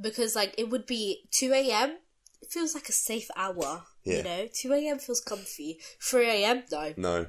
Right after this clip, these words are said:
Speaker 2: bad vibes.
Speaker 1: Four
Speaker 2: See, if
Speaker 1: a.m.
Speaker 2: I always go to sleep at three A M.
Speaker 1: Four A M is okay, but it's
Speaker 2: Mm.
Speaker 1: you know, and
Speaker 2: Getting there.
Speaker 1: five A M is, like, neutral time, like, people getting up, going to work type of thing, like,
Speaker 2: Yeah.
Speaker 1: you know.
Speaker 2: Yeah,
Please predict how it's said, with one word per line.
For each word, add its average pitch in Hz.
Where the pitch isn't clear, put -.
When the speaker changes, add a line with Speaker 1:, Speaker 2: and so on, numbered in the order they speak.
Speaker 2:
bad 85
vibes. 80
Speaker 1:
Four 330
Speaker 2:
See, 139
if -
Speaker 1:
a.m. -
Speaker 2:
I 123
always 101
go 85
to 82
sleep 85
at 73
three 80
A -
M. 76
Speaker 1:
Four 302
A 403
M 330
is 294
okay, 226
but 220
it's -
Speaker 2:
Mm. 80
Speaker 1:
you 226
know, 185
and -
Speaker 2:
Getting 269
there. 330
Speaker 1:
five 370
A 359
M 302
is, 240
like, 240
neutral 196
time, 165
like, 180
people 269
getting 196
up, 185
going 175
to -
work 175
type 175
of 165
thing, 175
like, 165
Speaker 2:
Yeah. -
Speaker 1:
you 214
know. 185
Speaker 2:
Yeah, -